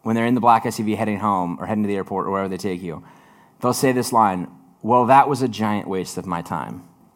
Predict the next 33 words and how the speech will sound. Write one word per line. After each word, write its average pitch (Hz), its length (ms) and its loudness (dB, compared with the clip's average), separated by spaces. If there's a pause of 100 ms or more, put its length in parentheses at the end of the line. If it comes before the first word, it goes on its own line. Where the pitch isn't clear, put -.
(1040)
A 123 80 4
lot 156 260 8
of 147 100 -2
times, 101 600 0 (160)
they'll 131 160 4
say, 113 520 0
"That 127 260 4
was 135 160 0
a 131 40 0
giant 110 520 -2
waste 104 320 -2
of 98 100 -6
my 95 320 -4 (400)
time." 85 460 -8 (500)
And 117 140 2
I'm 185 160 4
sitting 117 320 2
there, 98 440 -2 (640)
uh, 101 380 2
eating 185 160 2
popcorn 107 460 0
usually, 95 340 -6
or 117 220 2
drinking 113 240 -2
something, 101 240 0
I 107 100 4
don't 104 80 2
know. 90 160 -4
Anyways, 120 640 2
uh, 123 260 8
saying, 120 320 0
"Calm 160 220 4
down. 98 420 -4